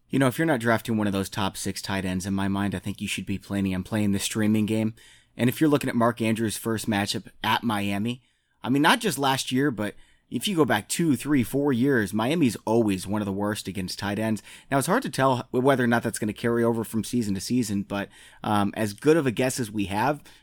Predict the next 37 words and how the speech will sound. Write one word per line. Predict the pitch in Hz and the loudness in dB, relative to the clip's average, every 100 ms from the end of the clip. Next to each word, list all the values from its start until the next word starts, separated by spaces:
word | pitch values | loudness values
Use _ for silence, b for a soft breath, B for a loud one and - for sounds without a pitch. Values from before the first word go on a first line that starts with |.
| b | b
it's | - | -4
that | 143 | 0
Mark | 123 123 123 | 2 2 2
Andrews | 120 113 98 | 0 0 -2
has | 104 | -4
a | 95 | -4
good | 101 | -4
matchup | 90 95 95 - 95 | -2 -4 -4 -8 -10
in | - 101 95 | -6 -6 -4
week | 101 - | -6 -6
one. | 104 110 107 104 B B | -4 -2 0 -2 B B
So | - 117 | -2 2
I | |
wouldn't | 147 143 117 | 4 2 2
mind | 120 110 | 2 0
streaming | - 123 123 | 0 2 2
him. | 110 127 | 2 2
Now, | 123 | 4
Jeff, | 117 151 - | 4 2 2
what | 180 | 0
are | |
you | 165 | 2
doing | 160 156 | 2 2
at | 127 | -2
the | |
quarterback | - 135 139 117 95 | -2 0 2 0 -2
position? | 104 98 101 101 | -2 -4 -2 -2
Are | |
you | 117 143 - B B | 4 4 2 B B
waiting | B 139 156 156 | B 6 6 6
late | 143 143 | 4 4
for | - | 2
a | 147 | -2
quarterback? | 160 151 143 131 | 0 2 2 2
And | 123 | 0
if | 127 | 0
so, | - 135 139 117 - | -2 0 2 0 -4